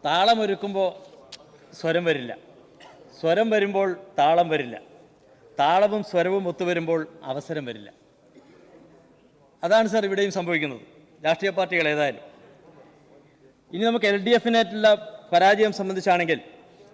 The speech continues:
ഇവിടെ നേരത്തെ ആളുകൾ സംസാരിച്ചു ഇടത് വലത് പരാജയങ്ങളെക്കുറിച്ച്.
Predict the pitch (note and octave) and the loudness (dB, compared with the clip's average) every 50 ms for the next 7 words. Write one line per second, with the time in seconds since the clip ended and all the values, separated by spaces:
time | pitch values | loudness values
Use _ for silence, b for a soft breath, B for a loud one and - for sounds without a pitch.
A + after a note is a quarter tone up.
0 | - - _ - _ _ _ _ _ _ _ _ _ - - - - - - - | -20 -20 _ -20 _ _ _ _ _ _ _ _ _ -20 -20 -20 -20 -20 -20 -12
1 | - F3 G#3+ A3+ F#3+ - F#3+ F#3 F#3+ G#3 G#3 - A#3 A#3 A3+ G#3 - - - - | -6 0 0 0 0 -2 -6 -4 -2 -2 -2 0 0 0 0 0 -4 -10 -20 -20
2 | - - - - - - - - _ _ - F3 F#3+ G#3 A3 A3 G3 G3+ F#3 E3 | -20 -20 -20 -20 -20 -20 -20 -20 _ _ -2 0 2 2 2 0 0 -2 -2 2
3 | G#3+ G#3 G#3 F3+ C3+ C3+ A2+ - - - - - _ _ _ _ _ _ _ _ | 2 2 2 2 -2 -10 -16 -16 -20 -20 -20 -20 _ _ _ _ _ _ _ _
4 | _ _ _ _ _ _ - - E3 F#3 F#3+ G3 G3 F#3+ F#3 F#3 F3 E3+ E3+ F3 | _ _ _ _ _ _ -8 -4 -4 -2 -2 0 0 0 0 0 0 2 2 2
5 | F3+ E3+ F3+ F3+ E3+ E3 C#3 C#3+ C3+ A#2 - | 2 2 -2 -2 -2 -4 -4 -6 -10 -12 -16